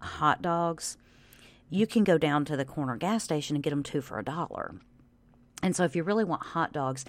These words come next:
that's probably where you need to go. You don't need to come to me. And that was her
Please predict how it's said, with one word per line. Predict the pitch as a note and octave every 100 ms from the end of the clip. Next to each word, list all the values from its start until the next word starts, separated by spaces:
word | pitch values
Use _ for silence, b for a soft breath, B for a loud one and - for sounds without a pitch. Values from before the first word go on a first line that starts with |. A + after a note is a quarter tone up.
| B B B -
that's | D3+ F#3 -
probably | - D3+ C#3 B2+ A#2+
where | B2
you | B2
need | B2 A#2
to | A2+
go. | C3
You | B2 B2
don't | B2+ -
need | B2+ -
to | -
come | - G#2+ A2
to | -
me. | E3+ G#3 D3 - - B D#3 B
And | F3+ E3
that | F#3 G3
was | F3+ -
her | - F3 E3